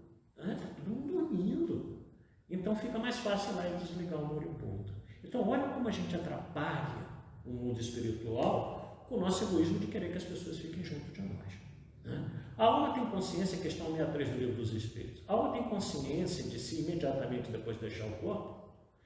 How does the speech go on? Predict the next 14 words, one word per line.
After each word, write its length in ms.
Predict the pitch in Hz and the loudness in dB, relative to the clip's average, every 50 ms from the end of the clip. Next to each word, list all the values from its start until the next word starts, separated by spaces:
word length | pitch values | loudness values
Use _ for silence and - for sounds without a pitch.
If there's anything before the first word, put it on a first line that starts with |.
| - - | -18 -10
Imediatamente 760 | - 117 117 117 - 113 117 117 - 123 113 113 110 107 - | -6 -4 -2 0 2 2 2 2 2 0 0 0 0 -2 -2
não 140 | - 143 147 | -4 -4 -2
bem 140 | - 147 147 | 0 2 2
o 100 | - - | 2 0
termo. 380 | - - 160 120 110 113 113 117 | 0 0 2 2 2 0 0 0
A 40 | |
alma 320 | 117 120 123 127 151 156 - | 2 2 2 2 2 2 0
passa 220 | 160 139 120 - | 0 0 0 0
algum 220 | - - - 190 175 | -2 0 0 -2 -2
tempo 320 | - 156 151 180 - 170 | -2 -2 -4 -2 -4 -4
de 100 | - 160 | -6 -8
estado 300 | - - - 143 139 139 | -8 -8 -6 -4 -4 -4
de 60 | 139 - | -4 -4
perturbação. 680 | - - - - - - - - - - 113 - - | -4 -4 -4 -4 -4 -4 -4 -4 -6 -6 -8 -8 -10